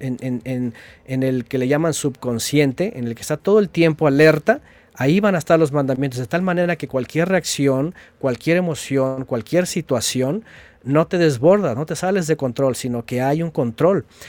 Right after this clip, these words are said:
Y ahí es donde viene justamente, miren, a-, en el principio eran los mandamientos en tu mente y en tu corazón. Y, y esto,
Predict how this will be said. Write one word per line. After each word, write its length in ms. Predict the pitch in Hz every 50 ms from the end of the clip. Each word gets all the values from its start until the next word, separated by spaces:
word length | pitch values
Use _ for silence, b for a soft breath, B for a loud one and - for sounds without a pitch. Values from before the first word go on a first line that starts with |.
| B B B B B
Y 80 | - 139
ahí 180 | 143 151 170
es 80 | 185 180
donde 220 | 190 196 185 185
viene 320 | 175 175 175 170 160 170 175
justamente, 540 | 139 170 160 - 165 156 156 156 147 - 151
miren, 240 | 131 139 127 123 123
a-, 120 | 120 - - _ -
en 120 | 139 139
el 120 | 143 139
principio 600 | - 139 139 139 131 - - 190 185 - 202 190
eran 200 | 180 180 180 180
los 160 | 170 151 123 131
mandamientos 560 | 143 135 127 131 127 147 156 - 196 - -
en 80 | 131
tu 100 | 113 -
mente 340 | 123 127 147 190 214 220 -
y 40 | 113
en 80 | 113 110
tu 100 | - 113
corazón. 460 | - 107 101 104 - - 92 80 - _ B B B B B B B B B B B B B _ _ _ - _ _ _ _ _ _ _ _
Y, 260 | 135 139 143 151 151
y 160 | - 147 151 160
esto, 480 | 185 196 - - - 240 247 - -